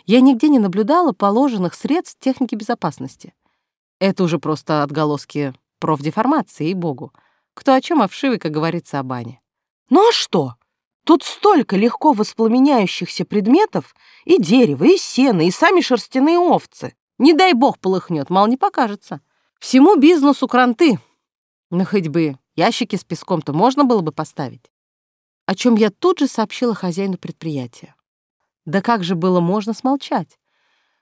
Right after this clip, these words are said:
Барон потёр нос, оценил дельность замечания и обещал непременно последовать совету. Ну вот, на этом мы решили свой променад завершать. Вернулись в имение, позавтракали.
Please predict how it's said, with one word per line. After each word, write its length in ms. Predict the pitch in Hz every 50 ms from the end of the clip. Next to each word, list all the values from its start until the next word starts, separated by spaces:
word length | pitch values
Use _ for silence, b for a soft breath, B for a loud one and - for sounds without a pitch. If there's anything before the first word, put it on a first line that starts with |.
| _ _ _ -
Барон 260 | 190 262 349 466 494
потёр 300 | - 311 - - 214 190
нос, 380 | 180 185 196 247 330 - - -
оценил 500 | 202 - - 208 202 196 214 208 190 165 139 - _
дельность 540 | 165 156 147 202 220 220 208 185 170 160 143
замечания 560 | 156 170 170 165 - - 247 311 339 302 226
и 20 |
обещал 460 | 185 165 156 - - 208 220 262 262 - _
непременно 800 | - 175 180 180 170 - 165 165 156 151 151 156 175 208 247 277 269
последовать 640 | - 180 165 - - 160 151 147 147 147 151 -
совету. 500 | - - 143 135 135 120 - - 160 _ _ _ _ _ _ _ _ _ _
Ну 160 | - 294 339
вот, 240 | 254 175 160 143 143 - _ _ _ _ _ _ _ _ _ _ _
на 100 | - 285
этом 220 | 392 403 - 269 214
мы 180 | 202 240 294
решили 540 | 254 214 175 - - 254 269 254 240 220 196 175
свой 260 | - - - 180 202
променад 440 | 185 - 160 147 151 147 175 180 165
завершать. 600 | 151 151 143 143 - - - 127 117 - - _ _ _ _ _ _ _ _ _ _ _ _
Вернулись 480 | 185 240 294 320 370 370 302 233 - -
в 80 | 170
имение, 460 | 170 180 220 285 320 311 285 277 247
позавтракали. 920 | 185 - 156 147 147 180 202 - - - 196 180 - - 175 165 160 160